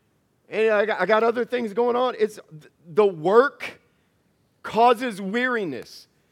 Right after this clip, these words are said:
And we haven't even talked about ministering to people.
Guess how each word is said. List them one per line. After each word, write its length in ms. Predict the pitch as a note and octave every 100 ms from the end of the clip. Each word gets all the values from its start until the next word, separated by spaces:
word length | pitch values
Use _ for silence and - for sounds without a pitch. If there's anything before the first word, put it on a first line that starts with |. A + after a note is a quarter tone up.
| _ _ _ _ _
And 200 | C4 B3+
we 120 | C4+
haven't 300 | C4+ C4+ B3+
even 240 | B3+ A#3 A3+
talked 380 | A3 B3 B3+ A#3+
about 340 | G3 G3+ G3
ministering 920 | F#3+ A#3+ C#4+ D4 - C4+ A3 G3+ F#3+
to 180 | - E3+
people. 520 | D3 D3+ - G#2+ -